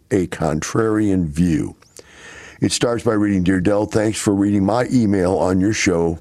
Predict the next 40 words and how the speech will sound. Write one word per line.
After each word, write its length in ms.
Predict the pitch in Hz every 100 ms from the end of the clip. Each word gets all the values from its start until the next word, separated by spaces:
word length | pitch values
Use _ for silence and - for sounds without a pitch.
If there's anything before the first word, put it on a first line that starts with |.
| -
for 200 | - 87
the 200 | 87 90
answer 280 | 90 92 92
to 100 | 85
my 180 | 80 78
question. 640 | - 104 104 - 50 50 - - - -
As 180 | 107 101
I 80 | 98
said, 420 | 87 143 135 110
I 140 | 87 98
own 180 | 101
a 60 | 92
property 480 | - 98 101 101 90
in 100 | 87
Arizona, 560 | 85 82 87 82 101
but 220 | 120 - 85
hope 300 | - 95 -
to 160 | 104
invest 460 | 87 82 92 92 -
in 220 | 92 85
West 280 | 80 82 -
Virginia. 560 | 80 80 95 90 58 - - - - - -
I 140 | 85
live 300 | 87 90 151
in 120 | 143 98
Arizona, 560 | 76 71 55 50 50 - _ _ _ _ -
but 120 | 85
the 80 | -
property 560 | - 101 101 101 98 -
isn't 340 | 95 87 85
in 140 | 82
Phoenix. 640 | 78 - 131 107 78 82 -
It's 180 | 92
about 220 | 85 90 85
an 60 | -
hour 440 | 95 110 117 120
and 160 | - 95
a 60 | 85
half 320 | 92 87 -
north 600 | 92 98 107 80 78